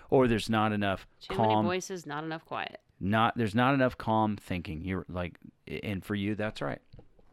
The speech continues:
Speaker 1: So I had to step back and I said, "Look, Quincy,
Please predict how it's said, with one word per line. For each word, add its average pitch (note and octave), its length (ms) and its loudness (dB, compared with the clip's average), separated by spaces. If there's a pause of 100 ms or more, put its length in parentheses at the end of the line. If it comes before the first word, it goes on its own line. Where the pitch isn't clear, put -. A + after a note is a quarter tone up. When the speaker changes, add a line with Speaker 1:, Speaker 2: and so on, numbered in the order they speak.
(920)
Speaker 1:
So F3 180 6
I D#3+ 80 10
had E3+ 140 6
to D#3 80 4
step - 280 2
back G#2+ 320 0
and G2+ 120 -4
I G2+ 40 -4
said, - 220 -2
"Look, F#2+ 240 -2 (480)
Quincy, C3+ 400 -2